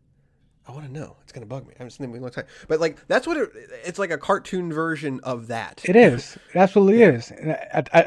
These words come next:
Speaker 2: I don't know why they chose that, that aesthetic for this game. I don't dislike it. It's just, like, why? It, it reminds me almost of, um, uh, crap. It was the, um,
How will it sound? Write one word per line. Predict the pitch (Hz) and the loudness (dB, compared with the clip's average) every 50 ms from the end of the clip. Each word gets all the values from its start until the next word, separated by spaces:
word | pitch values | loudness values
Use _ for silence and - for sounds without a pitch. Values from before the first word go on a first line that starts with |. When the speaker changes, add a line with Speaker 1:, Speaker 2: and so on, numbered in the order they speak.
| - 170 | 6 4
Speaker 2:
I | |
don't | 160 170 202 180 | 4 4 4 4
know | 170 151 | 4 4
why | 127 131 156 165 | 4 4 4 4
they | 180 185 | 4 4
chose | - 196 185 190 | 2 2 2 2
that, | 208 - - - - - - 185 190 - _ _ - | -2 -2 -4 -6 -14 -14 -16 -18 -20 -20 _ _ -2
that | 196 196 214 | 4 4 4
aesthetic | 196 - - 220 220 220 | 4 4 2 2 2 2
for | - 226 | 0 -2
this | 202 226 208 | -2 -2 -2
game. | 190 208 233 226 226 226 220 - _ - - - - - _ _ _ _ _ _ _ _ _ - | 2 2 4 4 4 2 0 -4 _ -20 -20 -20 -20 -20 _ _ _ _ _ _ _ _ _ 2
I | - 165 170 | 6 6 8
don't | 165 160 143 131 120 | 8 6 4 4 -2
dislike | 104 156 165 - - - 226 233 226 226 - | 0 -2 -2 0 2 4 6 6 6 6 6
it. | 240 233 214 - - | 6 6 6 4 0
It's | - - 202 190 156 - | 0 2 2 2 4 4
just, | 170 160 - - - - _ - | 2 2 2 0 -10 -10 _ -6
like, | - 151 143 139 131 - - | 0 2 2 2 0 -2 -8
why? | - 139 131 120 117 123 117 110 104 98 98 101 107 107 | -10 -8 -6 -4 -2 -2 -2 -2 -2 -4 -6 -8 -10 -12
It, | 127 143 135 156 165 160 165 - | -12 -10 -2 2 4 4 4 4
it | 180 170 | 4 4
reminds | 160 165 165 170 180 190 202 190 165 | 4 6 6 8 8 8 8 8 6
me | 180 175 | 6 4
almost | 160 156 151 151 151 147 143 - - | 6 6 6 6 4 2 2 2 0
of, | 139 127 120 | 0 2 2
um, | 127 127 123 123 123 117 120 127 _ _ _ - - - _ _ _ _ _ _ _ - | 0 0 0 0 -2 -4 -6 -10 _ _ _ -20 -20 -20 _ _ _ _ _ _ _ -8
uh, | - 123 123 123 123 120 120 117 120 120 120 120 117 113 107 104 - _ _ _ _ - | -4 -2 0 0 0 0 -2 -4 -4 -4 -4 -6 -6 -8 -10 -12 -14 _ _ _ _ -2
crap. | 151 139 127 110 - - _ - - - - | 0 0 0 0 -4 -10 _ -20 -20 -14 -12
It | 131 | -8
was | 131 147 - - - | -8 -8 -10 -10 -6
the, | - 156 151 147 143 | -4 0 2 2 4
um, | 139 135 135 135 135 131 131 131 131 127 123 123 117 - | 4 4 2 2 2 0 0 -2 -2 -4 -4 -6 -8 -10